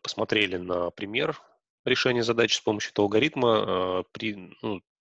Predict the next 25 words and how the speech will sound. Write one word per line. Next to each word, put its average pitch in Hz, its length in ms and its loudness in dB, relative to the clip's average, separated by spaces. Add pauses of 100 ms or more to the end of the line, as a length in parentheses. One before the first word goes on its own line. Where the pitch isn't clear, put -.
(140)
пример 117 340 2
построения 98 720 2
системы 95 360 -2
идентификационного 90 580 -2
типа, 131 400 0 (840)
э, 87 320 0
на 87 200 0
базе, 92 840 0
э, 104 280 -18 (100)
метода 98 380 -2
градиентного 90 420 -2
спуска, - 420 -12
то - 80 -10
есть, - 380 -10
э, 87 160 -18
использование 87 540 -2
обычного 85 480 -6 (260)
метода 92 200 -10
эталонной 90 340 -8
модели 92 300 -6
для 82 200 -12
формирования, 85 720 -6 (640)
э, 85 160 -16
нелинейного 87 480 -10
закона, 139 500 -2